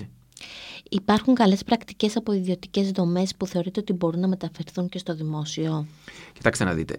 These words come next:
Speaker 1: δεν θα πρέπει κάποια στιγμή, θα πρέπει να το κάνουμε πράξη, να μπορέσουμε να μην ξεχωρίζουμε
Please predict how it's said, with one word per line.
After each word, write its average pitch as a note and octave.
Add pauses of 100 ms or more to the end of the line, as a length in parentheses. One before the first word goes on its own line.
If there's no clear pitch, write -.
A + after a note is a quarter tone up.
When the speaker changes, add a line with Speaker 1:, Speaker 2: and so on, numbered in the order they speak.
Speaker 1:
δεν A2
θα A#2+
πρέπει A2+
κάποια A2
στιγμή, G2+ (560)
θα -
πρέπει G#2+
να A2+
το A#2+
κάνουμε A2
πράξη, G2+
να G2+
μπορέσουμε G2
να G2+
μην B2 (140)
ξεχωρίζουμε G2